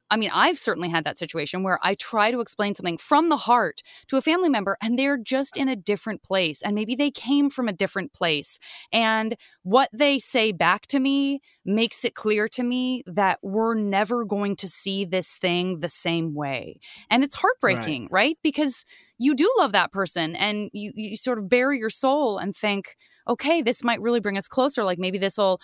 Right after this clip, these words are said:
Speaker 1: bring about some change." And it's like, "Oh no, love is not gonna do that for us." Like,
Speaker 2: No,
Speaker 1: you're
Speaker 2: it's
Speaker 1: still
Speaker 2: hard.
Speaker 1: seeing this as she's in danger and, you know, it's like, "Okay, we're never gonna see this, this the same way,"
Speaker 2: Well, it's
Speaker 1: right?
Speaker 2: hard 'cause she's twelve. She's twelve. When you're an adult, that, it happens also. But when you're, you know, twelve, I get the parents' side for sure.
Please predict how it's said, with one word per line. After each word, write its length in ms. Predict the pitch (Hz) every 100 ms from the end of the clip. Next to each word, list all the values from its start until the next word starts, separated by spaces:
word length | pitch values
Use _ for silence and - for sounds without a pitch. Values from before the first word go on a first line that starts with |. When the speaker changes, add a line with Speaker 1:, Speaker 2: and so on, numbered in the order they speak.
| -
Speaker 1:
bring 140 | - 208
about 180 | 202 -
some 140 | 202
change." 500 | - 269 285 226 - 196
And 100 | 208
it's 140 | -
like, 160 | 190 -
"Oh 220 | 233 254
no, 520 | 240 262 262 214 180 - _ _ _ _ _ _
love 520 | 185 202 240 294 262 220
is 240 | 202 196
not 360 | 202 240 247 226
gonna 200 | 226 190 - _ _ -
do 200 | 254 339
that 260 | 240 160 -
for 180 | 190
us." 280 | 165 170 -
Like, 180 | 208 170
Speaker 2:
No, 140 | 139 214
Speaker 1:
you're 100 | 262
Speaker 2:
it's 100 | -
Speaker 1:
still 240 | 240 262
Speaker 2:
hard. 120 | 220
Speaker 1:
seeing 280 | 226 277 254
this 220 | 156 156 -
as 400 | 165 170 160 -
she's 260 | 240 233
in 140 | 247 220
danger 640 | 214 214 214 214 202 196
and, 280 | 180 185 -
you 120 | 196
know, 240 | 185 180 190
it's 220 | 196 -
like, 200 | 175 165
"Okay, 460 | 202 196 - 185 156
we're 180 | 147 175
never 220 | 170 170
gonna 160 | 175 170
see 160 | 165
this, 180 | 156 - -
this 200 | 160 -
the 80 | 143
same 260 | 143 143
way," 220 | 147 127 -
Speaker 2:
Well, 120 | 226
it's 100 | 262
Speaker 1:
right? 40 |
Speaker 2:
hard 220 | 202 208 190
'cause 80 |
she's 200 | 165 165
twelve. 540 | - - 180 156 147 160
She's 220 | 220 226
twelve. 640 | - 202 220 190 135 139
When 140 | - 180
you're 100 | 214
an 60 |
adult, 420 | 160 160 170 - 151
that, 160 | 135
it 100 | 151
happens 380 | 147 151 147 139
also. 320 | 131 139 139
But 120 | 156 151
when 100 | 156
you're, 120 | 147
you 100 | 147
know, 100 | 117
twelve, 260 | - 147 127
I 80 | 127
get 220 | 131 -
the 60 |
parents' 380 | 117 135 127 120
side 260 | - 127 120
for 120 | 117
sure. 380 | 123 123 135